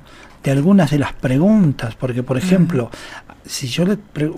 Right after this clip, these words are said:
Speaker 1: cuando le preguntamos después en la consulta disociada, "¿Cómo se conocieron tus padres?", bueno, se conocieron, en realidad no se conocieron, se conocieron teniendo sexo, se conocieron en una situación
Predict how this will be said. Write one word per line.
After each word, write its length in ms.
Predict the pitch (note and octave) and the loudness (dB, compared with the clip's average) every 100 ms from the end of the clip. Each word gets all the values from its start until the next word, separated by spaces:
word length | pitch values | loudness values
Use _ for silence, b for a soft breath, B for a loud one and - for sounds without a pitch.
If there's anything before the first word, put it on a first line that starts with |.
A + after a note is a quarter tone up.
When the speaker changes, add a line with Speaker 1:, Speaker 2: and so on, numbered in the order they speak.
| - | -4
Speaker 1:
cuando 220 | C#3+ C3+ | 0 0
le 100 | B2+ | -2
preguntamos 540 | C3 B2+ B2+ F3+ G3 D#3+ | -2 -2 0 2 2 2
después 360 | D#3 F#3+ F3 | 0 0 0
en 60 | E3 | -2
la 80 | C#3 | -2
consulta 340 | C3 D#3+ D#3+ | -2 -4 -2
disociada, 480 | D3 C#3 C3 F3 C3+ | -2 -2 -2 0 0
"¿Cómo 300 | - F#3 G3 | 0 4 4
se 160 | - D#3+ | 2 -2
conocieron 560 | C#3 C3+ - F3+ F3 | -2 -2 0 0 0
tus 140 | D#3+ - | -2 0
padres?", 580 | G3+ F3+ D3+ D#3 E3 - B B B | 2 4 2 -2 -8 -18 B B B
bueno, 240 | - - B2+ | -6 0 0
se 160 | - | -2
conocieron, 680 | C#3 C3+ C3+ - D4 F#3 B2+ - b b - - - | -6 -4 -4 -4 -4 -2 -4 -8 b b -20 -20 -20
en 60 | B2+ | -12
realidad 280 | B2 D3+ F#3+ | -6 -4 -2
no 100 | D3+ | -4
se 160 | C3 | -8
conocieron, 720 | A#2+ A2+ A#2+ - A3+ F3 B2 G#2 | -10 -10 -6 -2 0 0 -4 -8
se 200 | - A#2+ | -12 -8
conocieron 640 | C3 B2 - G3 F#3 D3 B B B B - | -6 -6 -2 0 0 -4 B B B B -6
teniendo 400 | C3 C#3+ D3+ B2+ | -2 0 0 -2
sexo, 460 | - G#3 A3 F3+ | 0 0 0 -4
se 140 | C3+ C3+ | -4 -4
conocieron 760 | B2 A#2 E3 E3+ C#3 C3+ C#3 | -6 -4 -4 -2 -2 -2 -2
en 140 | C#3+ D3+ | -2 -2
una 120 | D3+ | -2
situación 600 | - C3+ B2+ - F3 D#3 | -4 -6 -4 -2 0 -2